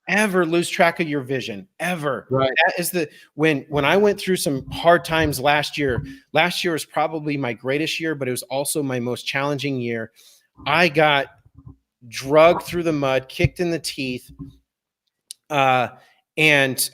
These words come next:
Speaker 1: I just kept where I was going at the forefront of my mind. Always. I just, this is where I'm going, and that's where I'm staying.
Speaker 2: <clears throat> You are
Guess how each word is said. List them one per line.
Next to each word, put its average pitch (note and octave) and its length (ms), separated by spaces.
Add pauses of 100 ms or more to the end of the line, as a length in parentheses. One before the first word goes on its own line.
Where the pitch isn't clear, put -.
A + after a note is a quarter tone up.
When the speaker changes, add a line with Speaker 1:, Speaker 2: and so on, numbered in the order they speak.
Speaker 1:
I D3 220
just E3 400
kept - 640 (100)
where B2+ 360
I C#3 120
was C#3+ 260
going G#2+ 580 (360)
at B2+ 120
the A#2+ 80
forefront B2 480
of A#2+ 60
my A#2 140
mind. F#2+ 420 (380)
Always. A#2 500 (100)
I C3 80
just, C3 320
this D#3 220
is D#3+ 140
where D#3+ 180
I'm D#3 200
going, D3 420
and B2+ 120
that's C#3 220
where C#3 100
I'm A#2+ 140
staying. F2+ 500 (2000)
Speaker 2:
<clears throat> F3 340 (120)
You D#3+ 720
are C#3 600